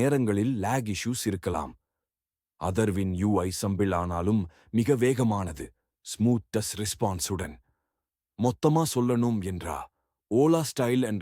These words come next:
range-ல ஸ்ட்ராங், ஆத்தர் quality and reliability-ல ஸ்ட்ராங். சுருக்கமா சொல்லப் போனா, நீங்க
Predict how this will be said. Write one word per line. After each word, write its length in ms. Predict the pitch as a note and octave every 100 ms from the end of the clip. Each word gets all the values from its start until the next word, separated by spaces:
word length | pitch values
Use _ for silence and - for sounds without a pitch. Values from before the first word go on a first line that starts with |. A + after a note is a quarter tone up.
| G2
range-ல 340 | A2+ G#2+ G2 G#2
ஸ்ட்ராங், 340 | - F#2+ D#2 C2+ _ _ _ _ -
ஆத்தர் 340 | A#2 - D#3+ A#2
quality 420 | B2 A2+ G#2+ A#2+ C3 A#2
and 120 | A#2 A2+
reliability-ல 760 | A#2+ B2+ A2 G2+ F2+ G#2 A#2 A#2+
ஸ்ட்ராங். 340 | - G2+ D#2 - _ _ _ _ _ _ _ _
சுருக்கமா 520 | - C#3 C#3+ D#3+ D3 C#3+
சொல்லப் 300 | B2+ A#2+ A#2 A2
போனா, 240 | A2 A2 D#2 - _ _ _ _ _ _ _ _
நீங்க 280 | A2+ D3+ D3+